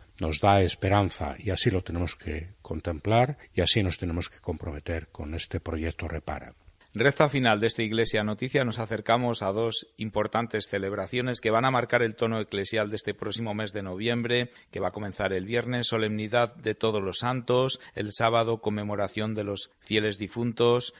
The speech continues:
Speaker 2: Son dos celebraciones importantes. ¿Cómo vivir estas dos jornadas y tener cercanía con la memoria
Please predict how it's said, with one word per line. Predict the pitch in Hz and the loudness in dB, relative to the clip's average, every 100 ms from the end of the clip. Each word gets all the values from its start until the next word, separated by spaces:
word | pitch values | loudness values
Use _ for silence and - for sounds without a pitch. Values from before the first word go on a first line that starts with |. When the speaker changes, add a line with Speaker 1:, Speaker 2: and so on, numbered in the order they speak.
| - | -12
Speaker 2:
Son | - 107 110 107 101 95 87 | -8 -6 -4 -4 -6 -8 -6
dos | 113 107 | -6 -2
celebraciones | 113 107 107 95 117 113 110 107 101 - - | -2 0 0 -2 -4 -4 -4 0 -2 -2 -8
importantes. | 117 104 101 95 123 131 120 120 117 | -10 -2 -2 2 2 2 2 0 2
¿Cómo | - 127 139 | 0 2 2
vivir | 127 117 131 | 2 2 2
estas | 123 - 110 107 - - | 2 4 2 2 -4 -16
dos | - 123 123 | -2 2 2
jornadas | 120 110 117 135 131 123 117 | 2 0 4 6 6 4 0
y | |
tener | 110 107 120 120 | 0 0 0 -2
cercanía | 113 104 104 120 113 | -4 0 0 2 0
con | 107 107 | 0 0
la | 104 | 0
memoria | 101 117 110 107 98 | 0 0 2 2 2